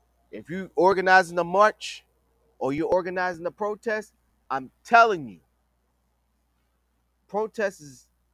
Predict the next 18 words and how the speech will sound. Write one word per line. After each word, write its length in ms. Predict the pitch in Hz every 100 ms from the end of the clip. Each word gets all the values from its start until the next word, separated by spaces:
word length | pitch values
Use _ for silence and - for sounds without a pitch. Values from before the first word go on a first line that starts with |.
| _
like 220 | 143 139 _
throwing 380 | - 180 185 170 - _
shit 720 | - - - - 208 214 _ _ _
to 120 | -
the 100 | 170
wall, 480 | 160 139 127 107 101 _ _ _
hoping 420 | - 160 - 147
that 160 | 139 160
it 120 | -
sticks. 600 | - - - _ - _ _ _ _
Or 140 | 131 147
at 60 |
least 260 | 170 202 -
you 100 | 165
hope 220 | 175 -
that 140 | 165
the 100 | -
stain 880 | 120 - _ 165 165 156 135 117 95